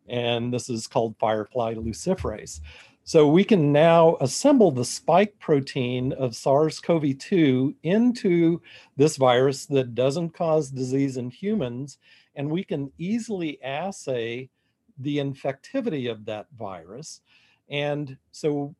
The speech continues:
what the vaccine companies were doing was to use this system, which we call pseudotyping, to actually test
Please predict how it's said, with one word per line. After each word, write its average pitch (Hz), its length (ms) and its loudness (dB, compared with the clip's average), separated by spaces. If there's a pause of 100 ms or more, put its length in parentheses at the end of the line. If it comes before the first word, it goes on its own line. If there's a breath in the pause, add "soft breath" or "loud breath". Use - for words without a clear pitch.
what - 300 0
the 147 460 -4
vaccine 120 600 -6
companies 143 600 -8
were 120 160 -10
doing 147 540 -6
was 120 400 -6
to 135 100 -12
use 151 580 -2
this 127 260 0
system, 131 560 -2
which 135 220 -4
we 135 120 -6
call 113 480 0 (260 soft breath)
pseudotyping, 123 1120 -2 (560 loud breath)
to 156 460 4
actually 135 500 -2 (100)
test - 560 -2